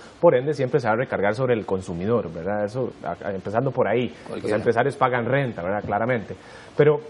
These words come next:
Speaker 1: vamos a ver, estuvimos tres meses en huelga, eh, precisamente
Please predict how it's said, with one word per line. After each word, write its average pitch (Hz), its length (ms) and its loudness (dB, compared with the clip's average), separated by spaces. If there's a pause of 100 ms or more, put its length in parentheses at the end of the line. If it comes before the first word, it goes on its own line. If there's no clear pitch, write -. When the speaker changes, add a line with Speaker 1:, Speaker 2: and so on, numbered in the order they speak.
(220)
Speaker 1:
vamos 170 200 4
a 190 40 6
ver, 175 120 6
estuvimos 175 340 0
tres 185 180 4
meses 180 300 0
en 131 160 0
huelga, 143 540 4
eh, 101 400 -2 (260)
precisamente 170 640 2